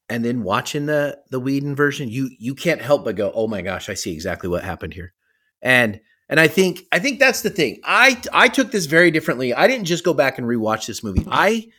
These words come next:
because I have H B O, I put on my internet, I put H B O's version. I had Justice League, Snyder Cut, and then I had Whedon,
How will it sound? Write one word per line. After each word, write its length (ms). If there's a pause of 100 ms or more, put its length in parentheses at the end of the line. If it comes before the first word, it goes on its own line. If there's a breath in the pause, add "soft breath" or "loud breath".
(140)
because 240
I 100
have 480
H 220
B 80
O, 80
I 200
put 280
on 160
my 160
internet, 400
I 120
put 400 (460)
H 280
B 200
O's 340
version. 560 (280)
I 80
had 260
Justice 400
League, 360 (440)
Snyder 380
Cut, 360
and 160
then 80
I 60
had 260
Whedon, 380